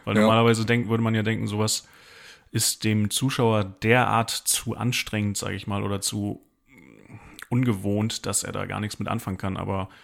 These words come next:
Speaker 1: irgendeinen Nerv hat er wohl getroffen.
Speaker 2: Ja. <clears throat> Man sagt ja auch sogar, dass der den Weg geebnet hat für New Hollywood-Ära
Speaker 1: Mhm.
Speaker 2: mit Spielberg und Co.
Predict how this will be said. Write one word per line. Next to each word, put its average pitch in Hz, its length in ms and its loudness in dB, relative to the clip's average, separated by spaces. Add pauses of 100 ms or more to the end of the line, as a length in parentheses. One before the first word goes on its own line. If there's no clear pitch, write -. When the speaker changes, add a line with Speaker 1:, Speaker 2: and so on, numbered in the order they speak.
(200)
Speaker 1:
irgendeinen 120 360 0
Nerv 117 400 2
hat - 200 -6
er 107 160 -2
wohl 104 180 0
getroffen. 101 400 -6 (240)
Speaker 2:
Ja. 113 180 0 (720)
<clears throat> - 840 -6
Man 104 140 2
sagt 113 200 6
ja 120 80 6
auch 110 120 6
sogar, 107 300 2
dass 104 180 0
der 101 220 4
den 101 280 -2
Weg 107 180 0
geebnet 98 440 -2
hat 101 180 -6
für 98 560 -2
New 101 300 2
Hollywood-Ära 104 1200 2
Speaker 1:
Mhm. 92 40 -10 (100)
Speaker 2:
mit 95 220 -6
Spielberg 95 840 -2
und - 180 -12
Co. 95 320 -6